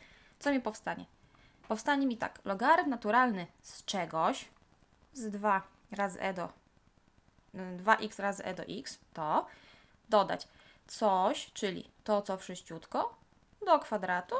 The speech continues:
plus trzy. I możesz nawet na, śmiało na zajęciach, tak, zostawić w ten sposób. Złożyłeś funkcję? Złożyłeś.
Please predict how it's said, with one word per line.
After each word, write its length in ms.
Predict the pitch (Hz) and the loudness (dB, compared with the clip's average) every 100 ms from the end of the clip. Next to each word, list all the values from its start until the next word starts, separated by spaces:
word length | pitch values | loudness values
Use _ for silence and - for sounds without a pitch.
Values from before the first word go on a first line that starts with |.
| 539 - | -4 -2
plus 260 | 466 440 - | 0 0 -2
trzy. 220 | - - - _ _ _ _ _ - - - - | -8 -10 -12 _ _ _ _ _ -20 -20 -18 -10
I 160 | 233 - | -10 -4
możesz 360 | 269 320 320 320 | 6 6 6 2
nawet 320 | 302 269 269 | 0 0 -2
na, 420 | 233 220 226 - | -2 0 -2 -4
śmiało 460 | 220 254 214 214 302 - - - - - | -2 2 4 4 2 -4 -20 -20 -10 -2
na 100 | 247 | 0
zajęciach, 480 | 240 233 214 277 277 | 2 0 0 -2 0
tak, 320 | 214 254 262 | 0 0 -4
zostawić 520 | 285 285 254 214 196 | -6 4 4 4 0
w 40 | |
ten 160 | - 220 | -4 -4
sposób. 460 | - 190 262 311 - _ - | -2 -4 -2 -4 -6 _ -6
Złożyłeś 480 | - 427 339 349 - | 2 2 2 -4 -4
funkcję? 380 | 349 359 381 381 - - | -6 -6 -8 -8 -12 -8
Złożyłeś. 540 | 403 381 185 175 208 | 0 2 2 0 -4